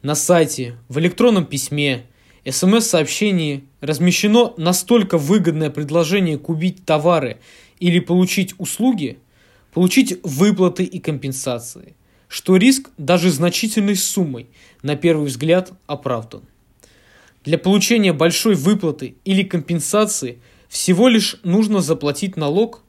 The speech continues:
или пошлину. После оплаты ни товара, ни выплаты вы не получите. Есть ли у мошенников какие-то новые ноу-хау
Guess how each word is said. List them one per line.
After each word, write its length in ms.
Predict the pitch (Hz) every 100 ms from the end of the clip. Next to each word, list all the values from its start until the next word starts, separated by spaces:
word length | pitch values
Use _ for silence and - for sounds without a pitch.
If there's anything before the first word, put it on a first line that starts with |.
| _ -
или 160 | 196
пошлину. 640 | 175 135 127 - 117 117 - _ _ _ _ _ _ -
После 340 | 214 214 202
оплаты 680 | - 156 156 175 190 147 - -
ни 140 | 156 165
товара, 600 | 151 131 156 170 117 117 _ 143
ни 160 | 147
выплаты 600 | 135 156 175 156 160 117 - _
вы 380 | 120 139 190 202 _ _ -
не 100 | 156
получите. 600 | 135 107 101 - - - _ _ _ _ _ _ _ - - - - _ - _ _ _ - - - _ _
Есть 360 | 127 160 240 -
ли 120 | 214
у 180 | - 180
мошенников 720 | 175 180 220 233 208 143 -
какие-то 500 | 143 139 202 208 180
новые 520 | 165 196 190 190 170 -
ноу-хау 760 | 160 190 185 - 151 117 113